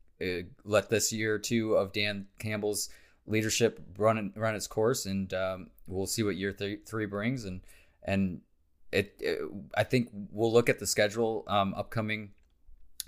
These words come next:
uh, in these remaining twelve games, um, during the bye week and, and kind of re-, uh,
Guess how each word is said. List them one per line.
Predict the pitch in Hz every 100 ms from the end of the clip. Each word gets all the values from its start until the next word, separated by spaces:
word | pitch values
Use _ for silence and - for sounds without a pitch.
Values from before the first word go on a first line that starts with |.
| -
uh, | 104 82 90 87
in | 113
these | 113 98
remaining | 104 107 104
twelve | - 107 98
games, | 98 107 117 - - - - -
um, | 95 95
during | 107 101
the | 92
bye | 87 95
week | 107 120
and, | 101 90 85 -
and | 95 87
kind | 101 87
of | 92
re-, | 98 92 90 -
uh, | 90 85 82